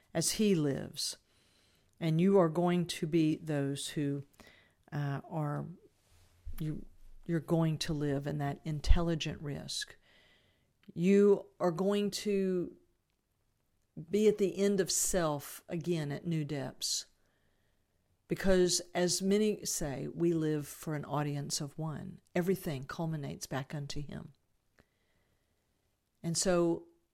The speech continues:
when I live unto this audience of one, and I'm allowing this deep forming and fashioning within,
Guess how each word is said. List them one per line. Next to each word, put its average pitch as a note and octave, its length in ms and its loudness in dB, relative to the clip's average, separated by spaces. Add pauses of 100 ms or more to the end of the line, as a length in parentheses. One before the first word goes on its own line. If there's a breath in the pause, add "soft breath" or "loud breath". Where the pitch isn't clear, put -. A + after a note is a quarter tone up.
(260)
when A3+ 240 0
I A#3+ 140 2
live D#3 580 -2
unto D#3+ 320 -6
this D3 240 -6 (100)
audience D#3 520 -8
of D3 180 -12
one, - 500 -14 (640 soft breath)
and E3 80 -4
I'm F3+ 120 0
allowing F#3+ 500 4
this F3 220 2
deep F#3+ 260 2
forming F3+ 460 -2
and E3 140 -6
fashioning D3 640 -6
within, C#3+ 560 -10